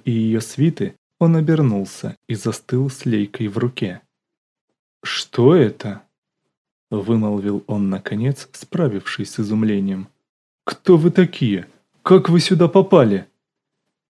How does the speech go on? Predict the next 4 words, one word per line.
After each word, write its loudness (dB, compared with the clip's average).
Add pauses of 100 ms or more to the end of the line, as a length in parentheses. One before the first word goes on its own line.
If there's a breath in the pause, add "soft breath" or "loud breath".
(260)
«Нет, 4 (200)
кто 4
ты 6
такой?» 0